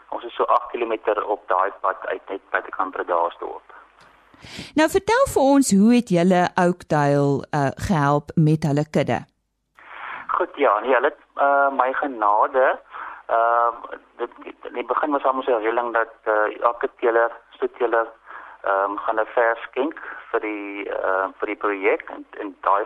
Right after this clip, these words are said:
Speaker 1: vers sou na die nasionale veiling toe op Bloemfontein geneem geword het en daarvan af sou dit vervoer word, eh, via groot lorry na, na Oakdale in die Suid-Kaap. En, ehm, en toe het hulle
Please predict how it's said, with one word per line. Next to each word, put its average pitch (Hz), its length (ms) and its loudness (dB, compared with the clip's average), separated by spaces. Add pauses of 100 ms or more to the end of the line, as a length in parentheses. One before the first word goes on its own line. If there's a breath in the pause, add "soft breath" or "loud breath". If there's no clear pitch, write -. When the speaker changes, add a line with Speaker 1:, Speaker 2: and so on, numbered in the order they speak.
Speaker 1:
vers 117 260 0
sou 117 120 -2
na 113 80 0
die 107 200 -8
nasionale 104 560 0
veiling 107 400 -2
toe 101 100 -4
op 98 100 -4
Bloemfontein 98 760 -4 (440 loud breath)
geneem 107 420 -2
geword 95 460 0
het 175 220 -2
en 110 240 -6
daarvan 98 420 2
af 117 140 0
sou 110 120 -2
dit 107 140 -2
vervoer 117 500 -4
word, 101 340 0 (600 loud breath)
eh, 95 500 2
via 101 240 0
groot 110 320 -2
lorry 98 360 2
na, 98 240 2
na 95 200 -2
Oakdale 98 480 0 (220)
in 95 80 -14
die 90 100 -16
Suid-Kaap. 101 640 -2 (460 loud breath)
En, 113 420 -2
ehm, 110 360 2 (680)
en 107 300 -10
toe 139 100 -8
het 131 60 -10
hulle 135 220 2